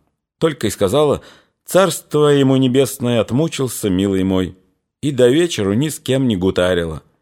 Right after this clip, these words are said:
Я к ней так и сяк, а она рукой отмахивается и молчит. Тот страсти я набралась в этот день».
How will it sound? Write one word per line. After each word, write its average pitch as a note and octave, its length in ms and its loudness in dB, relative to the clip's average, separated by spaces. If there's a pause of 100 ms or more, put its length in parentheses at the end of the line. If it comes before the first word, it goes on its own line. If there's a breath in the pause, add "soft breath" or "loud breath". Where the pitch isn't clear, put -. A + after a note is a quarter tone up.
(180)
Я C#3+ 120 0
к C#3+ 60 -8
ней C3 200 2
так F3 360 -2
и - 20 -2
сяк, E3+ 360 -4 (360 soft breath)
а D3+ 160 0
она A#2+ 220 2
рукой G#2+ 260 2
отмахивается A2+ 640 -2
и F#2+ 40 2
молчит. F#2+ 500 -2 (520 soft breath)
Тот - 300 0
страсти C3 600 -2
я G#2+ 120 2
набралась F#2 540 0
в F2+ 80 -2
этот F2 260 -4
день». F2 300 -2